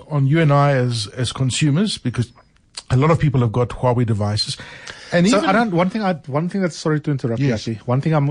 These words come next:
Speaker 2: I'm a little bit unsure, un-, uncertain of is, are you saying that it will affect the business going forward if this thing is not reversed, or will it also have an effect for consumers in terms of functionality with their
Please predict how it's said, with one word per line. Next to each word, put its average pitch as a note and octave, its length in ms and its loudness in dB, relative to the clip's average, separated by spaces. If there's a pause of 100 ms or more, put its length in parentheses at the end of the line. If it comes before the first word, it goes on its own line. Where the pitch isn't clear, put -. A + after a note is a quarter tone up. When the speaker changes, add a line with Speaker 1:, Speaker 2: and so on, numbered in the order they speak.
Speaker 2:
I'm B2+ 200 0
a - 20 2
little B2 180 0
bit C3 140 0
unsure, B2+ 680 -2 (240)
un-, B2+ 220 -2 (180)
uncertain C3+ 480 0
of A2+ 120 0
is, A2+ 160 0 (460)
are C3+ 60 2
you D3+ 80 2
saying F3+ 260 2
that D3 100 2
it C3+ 120 -2
will C3+ 300 0 (100)
affect - 480 -4 (400)
the B2 100 -4
business C#3 600 -2 (420)
going B2 320 0
forward C3+ 540 -2 (140)
if A2+ 120 -8
this B2+ 180 -4
thing C3 120 -2
is B2 140 -6
not A#2+ 160 -4
reversed, A#2 360 -2 (280)
or A#2+ 120 2
will A#2+ 100 2
it A#2+ 80 -2
also D3 260 0
have A#2+ 260 0
an A#2 80 -2
effect B2 300 -4
for C3 80 -4
consumers A#2+ 560 0
in A2+ 80 -2
terms B2 260 0
of - 100 -2
functionality A#2 640 0
with A2+ 160 0
their A2+ 240 2